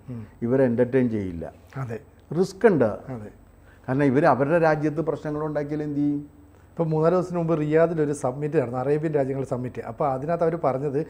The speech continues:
Speaker 2: ഉം.
Speaker 1: ഈ അറബ് മേഖലയിൽ ഇത്രയും ടെൻഷൻ ഉണ്ടാക്കിയ മുഴുവൻ ഇറാനാണ്.
Speaker 2: ഉം.
Speaker 1: ഇറാൻ്റെ ഷിയ തീവ്രവാദം മറ്റു രാജ്യങ്ങളിലേക്ക് പടർത്താനും അവിടുത്തെ സുന്നികളെ അടിച്ചമർത്താനും വേണ്ടി അവർ കാണിക്കുന്ന ഓരോ തന്ത്രമാണ്. അതുകൊണ്ട് അറബ്
Speaker 2: അല്ല,
Speaker 1: രാജ്യങ്ങളെല്ലാം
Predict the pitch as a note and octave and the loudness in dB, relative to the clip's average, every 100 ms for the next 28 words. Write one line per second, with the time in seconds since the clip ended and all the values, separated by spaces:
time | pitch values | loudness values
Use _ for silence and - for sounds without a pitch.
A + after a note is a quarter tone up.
0 | - C3 B2+ D3+ F#3 G3 A#2+ C3 E3+ F#3+ | -8 -12 -6 -4 -2 -2 -4 -2 0 0
1 | D#3 C#3+ D#3 D#3+ - D3+ D#3 C#3 C3 C3 | 0 0 -2 -2 -2 -2 -2 -4 -6 -6
2 | D3 C#3 C3+ D#3 C3+ C#3 C#3+ F#3 F3 C#3+ | -6 -6 -6 -6 -6 -4 -2 -2 -2 -6
3 | C#3 C3+ A#2+ A2+ - - - - D3 E3 | -6 -6 -8 -12 -18 -20 -14 -6 0 2
4 | F3+ E3+ E3 E3+ F3+ F3 D#3 D#3 D3 D#3+ | 2 0 2 2 2 0 -2 0 0 -2
5 | D#3 - E3 D3+ C#3 C#3+ C#3+ D3 D3+ C#3 | -4 -6 -4 -2 -2 -4 -2 -2 -2 -4
6 | C3 B2 B2+ D3 F#3 - - D#3+ E3 F3 | -4 -4 -4 -4 -10 -14 -4 -2 -2 -4
7 | D3+ D3 D#3+ E3 C3+ C3+ D3 C#3 D3 D3+ | -6 -6 -4 -4 -4 -4 -4 -4 -8 -6
8 | D#3 F#3 E3 F3+ G3 F3 F3+ G3+ G3+ A3 | -6 -4 -4 -4 -6 -6 -6 -4 0 0
9 | F#3+ G3+ F#3+ - - - C#3+ D#3+ G#3 F3+ | 0 0 0 0 -16 -6 -4 -2 2 4
10 | - A#3+ G#3+ G3+ A3 G#3+ G#3 A3 | 6 6 6 4 2 2 2 0